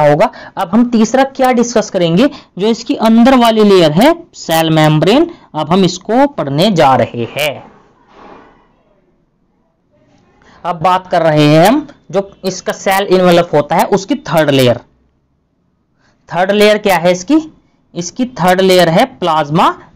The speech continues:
membrane, Plasma membrane या cell membrane। जो प्लाज्मा membrane होती है bacteria की, the plasma membrane of bacteria is selectively permeable। selectively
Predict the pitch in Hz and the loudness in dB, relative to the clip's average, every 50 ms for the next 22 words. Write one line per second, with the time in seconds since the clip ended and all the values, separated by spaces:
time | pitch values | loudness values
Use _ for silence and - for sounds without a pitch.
0 | - - 147 147 139 139 139 143 139 - 285 165 175 143 120 117 120 - _ _ | -14 -8 -4 -2 -2 -2 0 -2 0 0 2 2 2 2 0 -2 -4 -8 _ _
1 | _ _ - 151 151 151 151 156 165 175 170 170 165 160 160 160 165 175 175 175 | _ _ -10 -6 -4 -4 -2 -2 -2 0 0 2 0 0 0 0 0 0 2 2
2 | 175 202 254 294 - - - 160 151 160 196 214 180 147 139 131 127 120 123 139 | 2 2 0 0 -2 -2 -2 -2 -2 0 -2 -2 -2 -2 -2 -2 -2 -2 0 2
3 | 143 135 117 107 - - _ _ _ _ _ _ _ _ _ _ _ _ - 175 | 2 0 0 -4 -8 -16 _ _ _ _ _ _ _ _ _ _ _ _ -10 -8
4 | 254 262 - - - - 214 214 214 214 214 208 262 277 269 262 247 226 220 202 | -8 -8 -8 -14 -12 -6 -4 -2 0 0 0 2 2 2 2 2 2 2 2 2
5 | 214 220 214 190 165 160 151 - - 160 156 165 185 170 180 165 - - - 165 | 2 0 0 2 2 0 0 0 -2 -2 0 0 2 2 0 -2 -4 -6 -4 -2
6 | 160 156 143 143 160 208 262 262 - - _ _ _ - 165 208 214 - _ - | 0 0 0 0 0 -2 -2 -2 -4 -20 _ _ _ -14 -12 -12 -12 -12 _ -6
7 | 208 202 202 208 202 254 285 285 262 226 208 202 196 214 233 247 254 190 202 202 | -4 -2 -2 0 0 0 0 2 2 2 2 2 2 2 2 2 2 2 2 2
8 | 175 156 175 170 - - - 180 180 208 233 - - 262 - - - - 196 175 | 2 2 0 -2 -4 -6 -8 -4 -2 -2 -2 -2 -2 -4 -4 -6 -6 -4 -2 -2
9 | 170 175 175 - - 208 202 208 226 233 - 196 175 170 160 156 139 123 123 117 | -2 -2 -6 -6 -8 -4 0 0 0 0 0 -2 -2 0 0 0 0 0 0 -2
10 | 117 - _ _ _ _ _ _ _ _ _ _ _ _ _ _ _ _ _ _ | -4 -8 _ _ _ _ _ _ _ _ _ _ _ _ _ _ _ _ _ _
11 | _ _ _ _ _ _ _ _ _ _ _ - - - 190 202 226 - - - | _ _ _ _ _ _ _ _ _ _ _ -14 -8 -6 -6 -6 -6 -8 -6 -4
12 | 269 269 294 | -2 0 0